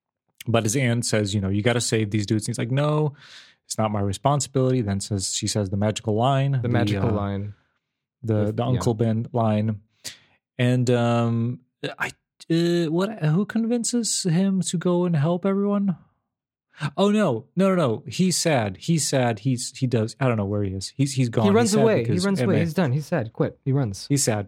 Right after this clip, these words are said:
Speaker 1: But his friends, his friends
Speaker 2: M J
Speaker 1: decide
Speaker 2: and Ned.
Speaker 1: Ned. They're like, "We gotta go and help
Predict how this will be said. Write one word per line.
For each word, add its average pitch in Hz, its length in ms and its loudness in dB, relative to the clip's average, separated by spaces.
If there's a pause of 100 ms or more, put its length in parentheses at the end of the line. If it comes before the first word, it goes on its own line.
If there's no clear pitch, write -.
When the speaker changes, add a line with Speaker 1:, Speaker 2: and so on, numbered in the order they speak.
Speaker 1:
But 151 100 4
his 135 140 0
friends, 160 800 0
his 120 120 0
friends 156 360 2
Speaker 2:
M 190 120 4
J 185 260 4
Speaker 1:
decide 196 260 2
Speaker 2:
and 143 520 0 (680)
Ned. 143 160 2 (180)
Speaker 1:
Ned. - 120 -6 (1200)
They're 110 140 2
like, 107 180 0
"We 147 120 2
gotta 123 260 2
go 107 440 0
and 117 140 -2
help 95 380 -2